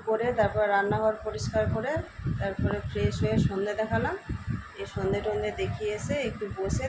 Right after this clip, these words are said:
তারপরে রেডি হয়ে কয়েকটা শর্টস বানাচ্ছিলাম। এখন বানানো কমপ্লিট হয়ে গেছে, সাড়ে আটটা বাজছে এখন। আর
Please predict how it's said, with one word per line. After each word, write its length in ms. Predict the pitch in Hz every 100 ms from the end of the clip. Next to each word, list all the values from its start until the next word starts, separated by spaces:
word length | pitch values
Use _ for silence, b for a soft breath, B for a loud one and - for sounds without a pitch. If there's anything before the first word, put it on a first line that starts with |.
| 240
তারপরে 300 | 185 196 190 180
রেডি 220 | 185 196 214
হয়ে 140 | 220 262
কয়েকটা 340 | 202 180 196 196
শর্টস 280 | - 185 185 -
বানাচ্ছিলাম। 560 | 202 202 202 - 311 339 - - - - - -
এখন 160 | 196 190
বানানো 360 | 185 185 190 196
কমপ্লিট 360 | 190 185 190 196 208
হয়ে 160 | 202
গেছে, 280 | 208 214 277 359 - - - - - -
সাড়ে 220 | 190 175 180
আটটা 220 | 185 202
বাজছে 380 | 190 185 175 - 196
এখন। 220 | 202 262 339 330 - - - - - - - - - 185
আর 460 | 180 175 175 180